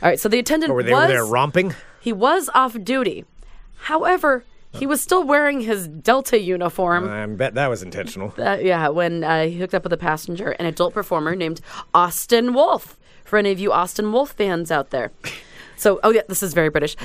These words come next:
Speaker 1: The two men are believed to have nipped into the bathroom <laughs> mid-flight,
Speaker 2: Oh, God.
Speaker 1: where they spent more than eight minutes locked inside of the tiny cabin. Two different clips of their steamy encounter were later posted on Twitter, where they were soon reported to the airline.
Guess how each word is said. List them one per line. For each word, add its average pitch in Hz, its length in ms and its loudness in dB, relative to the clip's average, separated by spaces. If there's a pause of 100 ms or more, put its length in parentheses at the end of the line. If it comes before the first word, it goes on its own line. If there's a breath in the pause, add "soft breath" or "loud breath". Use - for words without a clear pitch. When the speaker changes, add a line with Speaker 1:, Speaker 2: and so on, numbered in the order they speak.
Speaker 1:
The - 80 6
two 359 240 4
men 202 240 0
are 233 100 2
believed 254 340 -2
to 277 80 6
have 233 100 2
nipped 339 380 -4
into 339 240 2
the 359 100 0
bathroom 262 640 2 (120)
<laughs> - 120 -20
mid-flight, 233 800 0 (180)
Speaker 2:
Oh, 110 280 -8
God. 92 360 -8
Speaker 1:
where 214 160 4
they 226 100 4
spent 233 260 0
more 208 160 2
than 202 180 -2 (120)
eight 302 260 4
minutes 226 440 2
locked 196 360 0
inside 170 500 0
of 156 160 -2
the 156 100 -6 (140)
tiny 165 420 -2
cabin. 160 520 -2 (720 soft breath)
Two 214 160 2
different 190 280 -2
clips - 300 -6
of 156 120 -4
their 123 120 0
steamy 156 720 -2
encounter 147 500 -2
were 135 120 -2
later 143 220 -2
posted 156 360 -4
on 139 100 -6
Twitter, 156 280 0
where 143 100 -2
they 135 120 -2
were 135 100 -4
soon 165 260 -6
reported 156 440 -4
to 170 100 -4
the 151 160 -4
airline. 165 500 0